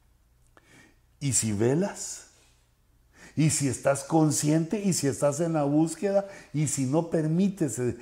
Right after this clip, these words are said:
eh, vivir tu cristianismo como dormido, sino que estás en vela,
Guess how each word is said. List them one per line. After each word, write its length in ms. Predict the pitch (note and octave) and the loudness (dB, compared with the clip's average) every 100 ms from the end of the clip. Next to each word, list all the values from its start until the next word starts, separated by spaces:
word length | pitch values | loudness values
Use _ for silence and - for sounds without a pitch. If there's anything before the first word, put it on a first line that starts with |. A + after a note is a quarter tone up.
| - - | -16 -10
eh, 160 | A#2 A#2+ | -2 0
vivir 500 | A#2+ A#2+ C3+ E3 - | 2 2 2 0 0
tu 200 | E3 C3 | 0 0
cristianismo 840 | A#2+ A2 - A2 A#2 D3+ D#3+ D3+ | -4 -6 -4 -2 0 0 0 0
como 300 | A#2 A#2 A2 | -2 -4 -2
dormido, 600 | G2+ G2+ G#2 A#2 D#3+ G#3 - - - | -2 -2 -4 -2 -2 -4 -8 -20 -10
sino 280 | - A#2+ G2 | -2 -2 0
que 100 | G#2+ | -2
estás 300 | A2 D3+ - | 2 2 2
en 220 | B2+ A#2+ | -2 0
vela, 640 | A2+ A2 A2 A2 - - | 0 0 0 -2 -4 -16